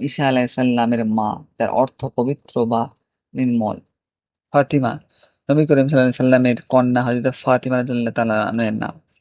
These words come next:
তার অর্থ উজ্জ্বল বা সফলতা। আয়েশা, রাসূলুল্লাহ সাল্লাল্লাহু আলাইহি সাল্লামের এর স্ত্রী হযরত আয়েশা রাদিয়াল্লাহু তাআলা আনহার নাম, যার অর্থ জীবনযাপন বা সুখী জীবন।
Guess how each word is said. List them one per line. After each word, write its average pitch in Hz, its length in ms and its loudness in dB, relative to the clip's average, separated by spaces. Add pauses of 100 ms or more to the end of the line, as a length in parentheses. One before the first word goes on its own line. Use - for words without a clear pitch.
(280)
তার 123 100 2
অর্থ 127 240 2
উজ্জ্বল 131 540 2
বা 117 120 -2
সফলতা। 120 580 -6 (640)
আয়েশা, 131 460 0 (140)
রাসূলুল্লাহ 139 440 -4
সাল্লাল্লাহু 131 60 -8
আলাইহি 127 180 -2
সাল্লামের 123 320 -2 (520)
এর 127 260 6 (160)
স্ত্রী 143 340 -2
হযরত 135 260 -2
আয়েশা 131 320 -4
রাদিয়াল্লাহু 123 400 -4
তাআলা 117 260 -2 (220)
আনহার 123 380 -4
নাম, 117 180 -6 (440)
যার 123 200 4
অর্থ 120 240 0 (180)
জীবনযাপন 127 800 -2 (180)
বা 123 180 -6
সুখী - 480 -10
জীবন। 107 360 -8